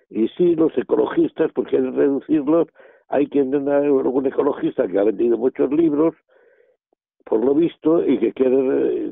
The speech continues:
dicen que ha vendido muchos libros, y que quiere reducir, razonando, porque hay que reducir la población mundial a mil millones. Otros no sé si dicen que quinientos ahora, les parece poco, y dicen que quinientos.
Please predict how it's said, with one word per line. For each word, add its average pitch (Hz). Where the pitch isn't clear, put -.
dicen 113
que 101
ha 101
vendido 101
muchos 95
libros, 147
y 120
que 101
quiere 127
reducir, 139
razonando, 131
porque 107
hay 110
que 127
reducir 123
la 117
población 120
mundial 123
a 101
mil 117
millones. 95
Otros 120
no 127
sé 135
si 123
dicen 101
que 101
quinientos 101
ahora, 107
les 95
parece 101
poco, 127
y 117
dicen 110
que 110
quinientos. 113